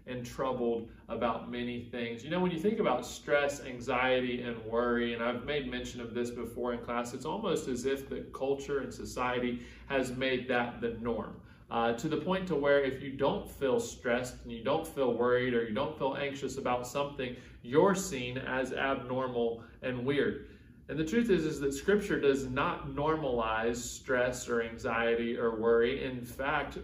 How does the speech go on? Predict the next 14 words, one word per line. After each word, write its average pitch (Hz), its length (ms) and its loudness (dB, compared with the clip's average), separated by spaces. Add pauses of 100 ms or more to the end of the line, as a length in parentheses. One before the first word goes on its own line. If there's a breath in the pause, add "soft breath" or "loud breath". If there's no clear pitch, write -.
Scripture 156 720 2
battles 131 760 0
that. 104 320 -4
It 139 160 -4
teaches 156 380 -6
us 143 200 0 (220 loud breath)
how 160 280 0
to 147 100 4
win 147 400 2
over 120 420 2
that. 113 220 2
It 117 120 0
teaches 147 300 -8
us 139 200 -2